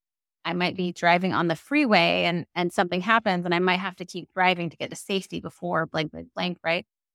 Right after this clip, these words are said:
Usually it's more of just, like, a check-in, like, "How can I complete this response? Do I need to shake my arms a little bit? Do I need to,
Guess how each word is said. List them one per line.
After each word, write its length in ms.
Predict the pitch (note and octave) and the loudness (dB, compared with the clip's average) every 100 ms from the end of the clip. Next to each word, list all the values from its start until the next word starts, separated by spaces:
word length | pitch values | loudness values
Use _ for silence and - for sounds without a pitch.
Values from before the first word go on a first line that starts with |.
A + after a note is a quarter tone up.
| _ | _
Usually 640 | G3 G#3 G#3+ G3+ G3 F#3 - | -2 2 2 2 2 2 0
it's 220 | F3 - - | -4 -12 -6
more 220 | F#3 F3+ | -2 -2
of 80 | - | -4
just, 140 | E3 | -10
like, 120 | E3+ E3 | -10 -10
a 40 | |
check-in, 400 | - - F3 F3 | -12 -12 -10 -6
like, 240 | F3 D#3+ - | -4 -6 -6
"How 380 | F#3 F#3 F#3 | -2 0 0
can 200 | F#3 F#3 | -4 -2
I 400 | F3 E3 E3 D#3+ - _ _ _ _ _ | 0 2 2 -2 -6 _ _ _ _ _
complete 340 | - F#3 F3+ - | -18 -4 -4 -2
this 240 | D#3+ - | -8 -10
response? 460 | D3+ - - - _ | -16 -8 -6 -6 _
Do 120 | E3+ | -8
I 40 | |
need 60 | E3+ | -8
to 40 | |
shake 280 | - E3 - | -6 -6 -6
my 100 | - | -8
arms 320 | - B3 A3+ | -6 -6 -4
a 40 | A#3+ | -2
little 180 | A#3 | -2
bit? 240 | A3 A3 - _ _ _ _ - | 2 0 0 _ _ _ _ -8
Do 180 | F#3 | -2
I 80 | E3+ | 0
need 320 | F3 E3+ F3 F3+ | 0 -2 -4 -8
to, 600 | - F3+ F3 F3+ F3 | -8 -6 -4 -4 -4